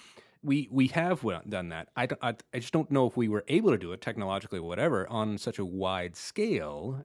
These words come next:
as we did it in so many different cultures as we've done it. Because now, you know, even cultures that have traditionally so revered elderly are all about youth, like Asian culture. Some Asian cultures, right, are all about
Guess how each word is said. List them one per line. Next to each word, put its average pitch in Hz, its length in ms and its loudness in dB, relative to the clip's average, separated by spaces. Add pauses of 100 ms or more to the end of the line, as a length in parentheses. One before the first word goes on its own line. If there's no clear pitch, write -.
(120)
as 95 320 -4
we 101 80 -8
did 80 240 -10
it 104 120 -8
in 113 140 -4
so 143 180 2
many 110 200 2
different 104 320 -4
cultures 90 540 -6
as 90 300 -10
we've 78 180 -12
done 78 180 -12
it. 113 80 -10
Because 147 240 -2
now, 165 240 4
you 143 100 2
know, 117 140 0
even 147 240 0
cultures 139 400 2
that 113 140 0
have 107 140 -2
traditionally 123 520 -2
so 143 480 8
revered 113 580 2
elderly 95 600 0
are 95 180 -2
all 104 180 0
about 98 260 -2
youth, 160 300 -2
like 90 200 -6
Asian 123 260 -4
culture. - 320 -10
Some 117 180 -6
Asian 120 240 -4
cultures, - 400 -16
right, 113 160 -8
are 90 160 -10
all 107 200 -4
about 98 240 -6